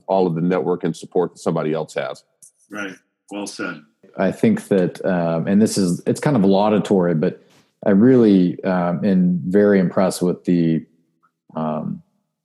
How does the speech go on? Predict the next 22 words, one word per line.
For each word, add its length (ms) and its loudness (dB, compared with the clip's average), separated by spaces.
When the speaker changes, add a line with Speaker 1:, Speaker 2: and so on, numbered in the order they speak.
Speaker 3:
the 100 -4
subject 540 0
and 160 -2
content 580 -2
of 100 -4
what 240 0
you 180 2
all 160 2
are 60 -2
producing, 520 -2
especially 520 -2
as 120 0
a 60 -2
vehicle 760 -2
to 120 0
accelerate 680 0
these 200 -2
tools 400 0
for 240 -4
patients, 840 -4
healthcare 480 -2
entities, 840 -4